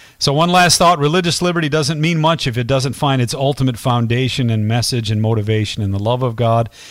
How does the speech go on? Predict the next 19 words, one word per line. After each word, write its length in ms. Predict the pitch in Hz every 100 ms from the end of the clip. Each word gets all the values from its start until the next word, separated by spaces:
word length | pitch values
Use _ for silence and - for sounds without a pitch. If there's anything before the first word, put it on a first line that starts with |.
| - -
because 220 | 113 104
of 80 | 98
God's 300 | 110 104 101
redemption 560 | 87 101 123 107 117
for 100 | -
humanity 540 | 92 98 101 104 95 90
in 80 |
Christ. 580 | 80 - 104 80 - - - - - - -
And 140 | 110
knowing 320 | 131 165 202 185
God 240 | 190 185
as 160 | 170 131
the 100 | 139 _ _
providential 720 | - 143 165 165 143 165 - 143
creator, 420 | - 160 180 120
it's 100 | 117
a 40 |
beautiful 360 | 160 226 190 170
thing. 380 | 196 180 98